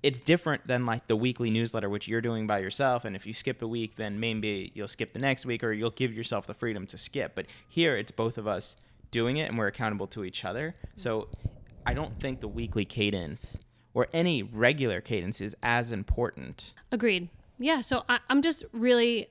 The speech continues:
Speaker 2: excited now. And I, I just appreciate you so much because every time I lose my shit,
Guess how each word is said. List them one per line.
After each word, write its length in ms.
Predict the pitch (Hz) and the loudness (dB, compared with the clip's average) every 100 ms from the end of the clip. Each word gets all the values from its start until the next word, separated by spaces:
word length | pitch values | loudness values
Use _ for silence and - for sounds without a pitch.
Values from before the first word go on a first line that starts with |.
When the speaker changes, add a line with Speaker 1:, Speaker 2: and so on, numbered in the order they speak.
| - | -4
Speaker 2:
excited 500 | 233 - 240 190 175 | -4 0 2 2 2
now. 300 | 175 160 175 _ _ - | -2 -4 -8 _ _ -4
And 240 | 202 196 | -2 2
I, 180 | 202 208 - | 2 2 0
I 80 | 226 | -2
just 160 | 277 294 | -2 -2
appreciate 360 | - 233 214 | 0 2 2
you 120 | 175 | 0
so 160 | 185 185 | -2 -2
much 400 | 180 160 - - - - - - | -2 -4 -6 -12 -14 -20 -14 -4
because 220 | 220 208 | 2 4
every 240 | 220 269 | 4 2
time 460 | 277 254 240 233 233 - | 4 4 4 4 2 0
I 480 | 202 202 202 196 196 - | 2 4 4 2 0 -2
lose 260 | 202 208 | 2 2
my 120 | 202 190 | 2 0
shit, 400 | - 180 160 | 2 0 -2